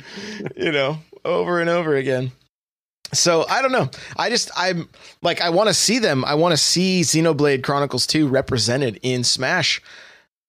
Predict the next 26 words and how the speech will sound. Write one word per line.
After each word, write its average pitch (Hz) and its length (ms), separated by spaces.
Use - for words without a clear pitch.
I'm 147 220
just 196 180
curious 196 300
on 160 60
how 165 100
they're 175 120
gonna 165 160
do 170 160
it, - 220
because 139 360
you 170 80
could, 151 300
you 151 240
literally 175 420
could 123 180
go 156 140
a 135 60
Fire 147 360
Emblem 180 300
route 196 320
and 131 180
give 123 420
all 123 300
of 170 100
these 196 200
blades, 180 720